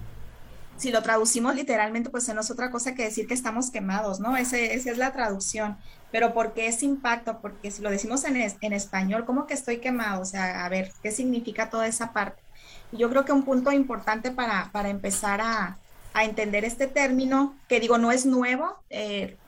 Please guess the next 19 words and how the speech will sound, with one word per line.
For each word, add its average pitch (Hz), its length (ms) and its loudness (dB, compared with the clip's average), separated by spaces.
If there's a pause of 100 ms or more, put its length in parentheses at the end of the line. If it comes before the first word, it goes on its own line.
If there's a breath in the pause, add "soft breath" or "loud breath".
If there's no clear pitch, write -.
(120)
digamos, 226 420 2
yo 233 120 4
hace 233 220 2
apenas 247 380 -2
un 247 100 0
par 233 200 -2
de 240 100 -2
años 226 260 -2
lo 240 80 -2
empecé 208 420 -6
a, 202 320 -2
a 196 100 0
escuchar, 196 440 -2
lo 262 100 0
confieso, 233 560 -4 (420 soft breath)
pero 240 200 6
no 233 100 4
es 247 140 6
nuevo. 277 500 2